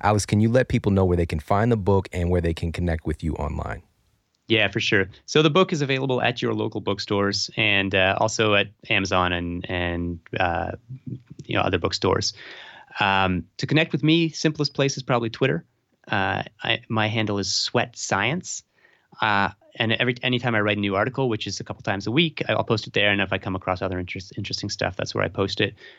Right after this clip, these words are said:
Speaker 2: Um, I do have a website, alex hutchinson dot net, where there's, you know, more background details and stuff like that. But Twitter's probably the place to go, and, uh, as is your local bookstore.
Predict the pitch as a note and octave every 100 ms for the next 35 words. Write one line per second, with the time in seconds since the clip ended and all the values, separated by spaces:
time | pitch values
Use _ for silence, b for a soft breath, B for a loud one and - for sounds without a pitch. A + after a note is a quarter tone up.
0 | B - G2+ F#2 F2+ F2 - A2+ C3+ A2
1 | G#2+ G#2+ A#2+ A2+ G#2 F#2+ G2 - G2 G#2
2 | - G2 F#2 F2+ G#2+ C3+ C3 - _ _
3 | _ - A#2+ F#2+ F#2+ F2+ F2+ - G#2+ G#2+
4 | G#2+ A2+ G#2 E2+ F2+ F2 F2 E2+ F#2 E2+
5 | F2+ F2 E2+ F2+ - - - - F#2+ -
6 | - C3+ A#2 A#2 A#2+ A#2 A2 A2+ - A2+
7 | A#2+ C3+ A2 G#2 G#2 G#2 G#2+ A2 G#2+ G2+
8 | G#2+ G2+ G#2 G#2+ B2 - G#2